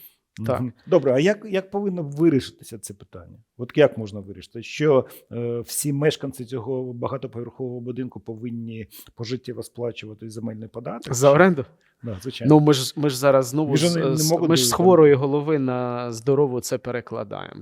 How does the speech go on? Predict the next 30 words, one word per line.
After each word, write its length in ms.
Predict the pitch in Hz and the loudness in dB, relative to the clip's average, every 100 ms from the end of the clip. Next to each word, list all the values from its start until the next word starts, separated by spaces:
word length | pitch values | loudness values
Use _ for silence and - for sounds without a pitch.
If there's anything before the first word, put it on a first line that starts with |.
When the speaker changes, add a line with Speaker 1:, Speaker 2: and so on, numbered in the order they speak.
| - | -12
Speaker 1:
Тобто 200 | 104 120 | -10 -6
Speaker 2:
Мгм. 80 | 127 | -2
Speaker 1:
люди, 340 | 156 220 180 | -2 0 -2
які, 560 | 135 127 123 151 143 131 - _ - - _ | -2 -2 -4 -10 -8 -10 -12 _ -20 -20 _
а, 240 | 127 123 120 | -2 0 -2
вон-, 340 | 117 131 - 135 | -4 -6 -4 -4
ну, 280 | 123 104 - - | -4 -4 -10 -8
в, 200 | 117 113 | -8 -4
люди, 240 | 165 143 | -4 -2
які 260 | 127 127 135 | -2 -4 -6
купують, 720 | - 131 135 123 113 110 - | -8 -8 -8 -6 -6 -10 -10
е, 160 | 131 123 | -8 -8
квартири 540 | - 123 120 127 113 | -6 -8 -6 -6 -6
в 60 | 113 | -8
цих 280 | - 135 107 | -10 -8 -8
будинках, 680 | 143 139 240 233 131 - - | -6 -4 -4 0 -2 -2 -8
ну, 340 | 127 139 123 - - | -6 -6 -8 -12 -12
робити 440 | 160 139 139 156 139 | -6 -2 -2 -2 -4
їх 300 | 135 147 - | -8 -10 -10
крайніми, 680 | 160 190 214 143 120 117 117 | -2 0 2 0 -2 -6 -10
ну, 120 | - | -12
це 160 | 117 131 | -8 -6
Speaker 2:
Мгм. 80 | 110 | -2
Speaker 1:
точно 380 | 139 117 131 | -2 -2 -6
якесь, 560 | 117 110 - 117 - - - | -6 -8 -10 -10 -10 -14 -12
ну, 100 | 110 | -10
не 160 | 110 | -8
зовсім. 460 | 107 120 - - 113 _ _ _ _ _ | -6 -6 -8 -12 -14 _ _ _ _ _
Тобто, 340 | 104 - 120 - _ _ | -10 -4 -4 -4 _ _
а, 880 | 135 127 127 123 131 127 123 127 | 0 0 -2 -4 -6 -6 -8 -10